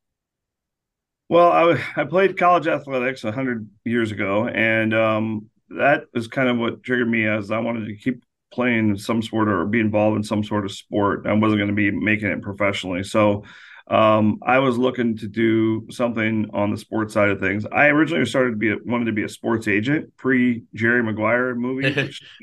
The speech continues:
Speaker 1: that's
Speaker 2: Show me the
Speaker 1: getting
Speaker 2: money.
Speaker 1: old now. Right. And, um, and, uh, I looked into that. And at that time, you really had to go to law school and have a law degree. That's all changed at this point.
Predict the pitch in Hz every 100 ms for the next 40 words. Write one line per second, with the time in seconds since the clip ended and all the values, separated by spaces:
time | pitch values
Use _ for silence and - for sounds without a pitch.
0 | 110 123 127 151 185 190 190 185 131 127
1 | - _ _ - - 135 127 110 113 117
2 | 117 117 120 117 117 113 - - - -
3 | - 117 120 120 123 - _ - 110 110
4 | - 131 151 160 170 156 139 131 139 123
5 | 131 143 139 120 143 135 127 123 127 123
6 | 120 113 113 113 117 123 120 127 117 113
7 | 110 107 110 110 110 104 110 107 104 104
8 | 101 85 - 127 127 120 110 104 104 -
9 | 107 107 -